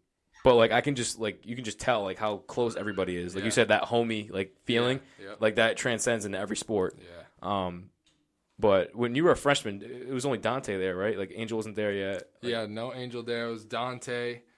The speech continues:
Speaker 2: couple of the Cumberland guys came in. Um, I'm trying to think of some, some road, I know there was some roadie guys, some guys I played down in D three,
Speaker 1: Mm-hmm.
Speaker 2: some guys I played against basketball with. Like, I was cool with them, but it was, like, kinda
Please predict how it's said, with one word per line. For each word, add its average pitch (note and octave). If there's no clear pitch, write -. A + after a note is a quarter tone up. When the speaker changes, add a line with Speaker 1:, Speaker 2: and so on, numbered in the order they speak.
Speaker 2:
couple C#3
of A#2+
the A#2+
Cumberland A2
guys G#2
came G#2
in. G2+
Um, G2
I'm -
trying G2+
to G2
think G2
of -
some, F#2+
some F#2+
road, G2
I A#2
know D3+
there D3
was B2
some A#2
roadie G#2+
guys, G2+
some A2+
guys A2
I G#2+
played G#2
down G2
in G2
D G2
three, F#2+
Speaker 1:
Mm-hmm. A2
Speaker 2:
some A2+
guys A2
I G#2
played G#2
against G2
basketball G2
with. F#2+
Like, G#2
I C3
was D3
cool D3+
with C#3+
them, A#2
but G#2
it G#2+
was, G#2+
like, G#2
kinda G2+